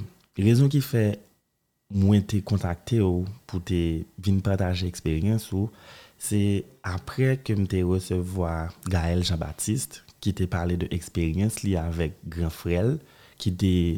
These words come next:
pandan lontan, ap viv avèk sa kòm etikèt, yo te konn ap rele l ti frè Ralph la, ti frè Ralph la, e ke lè mwen pataje sa, ou te di, kèt, mwen te viv ba sa, mwen te viv egzakteman sa. E Ranpidman,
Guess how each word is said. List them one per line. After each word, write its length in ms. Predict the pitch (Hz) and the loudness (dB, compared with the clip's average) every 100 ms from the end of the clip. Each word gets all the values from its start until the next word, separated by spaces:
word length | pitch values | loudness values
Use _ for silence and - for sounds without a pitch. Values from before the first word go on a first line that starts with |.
| - - | -4 -2
pandan 260 | 107 107 101 | 2 2 2
lontan, 460 | 110 104 - 117 - | 2 0 0 -2 0
ap 120 | 95 90 | -2 0
viv 220 | 98 95 | -2 0
avèk 260 | 87 87 - | 0 -2 -4
sa 140 | 87 | -8
kòm 200 | 85 82 78 | -4 -4 -6
etikèt, 460 | - - 92 - | -8 -4 -4 -4
yo 80 | 82 | -6
te 80 | 80 | -6
konn 180 | 80 80 | -6 -6
ap 100 | 80 | -6
rele 280 | 85 76 76 | -6 -4 -6
l 20 | - _ _ _ _ | -8 _ _ _ _
ti 140 | - 87 | -8 -4
frè 240 | - 85 | 2 2
Ralph 300 | 80 78 - | 2 -2 -4
la, 80 | 85 | -8
ti 160 | - 82 | -6 -6
frè 160 | 82 | -4
Ralph 240 | 76 76 - | -4 -6 -6
la, 160 | 117 | -6
e 160 | - 87 | -4 -4
ke 180 | 92 87 - - - - - - 98 | -4 -6 -6 -20 -20 -20 -20 -6 2
lè 80 | 107 | 4
mwen 160 | 117 | 4
pataje 480 | 120 117 113 104 107 98 | 2 4 4 4 2 0
sa, 240 | 107 123 127 | 0 0 0
ou 80 | 98 | -2
te 140 | 104 95 | 0 -2
di, 220 | 101 95 - | -2 -6 -6
kèt, 320 | 151 143 131 _ _ - | -6 -6 -8 _ _ 0
mwen 160 | 123 120 | 2 2
te 100 | 113 | 0
viv 460 | 92 95 98 95 101 | -2 -4 -2 -2 -2
ba 140 | 85 82 80 | -2 -2 -6
sa, 220 | - 85 82 | -6 -6 -4
mwen 160 | 87 | -2
te 100 | 92 | -2
viv 220 | 90 95 87 | -2 -4 -4
egzakteman 680 | 90 87 - 90 85 82 - | -4 -6 -4 -2 -2 -4 -6
sa. 240 | - - - - - - - _ | -12 -16 -18 -20 -18 -20 -20 _
E 140 | 120 123 127 - - _ _ - - - | 2 4 4 0 -12 _ _ 0 0 2
Ranpidman, 640 | 110 151 151 110 98 98 | 0 0 0 2 4 2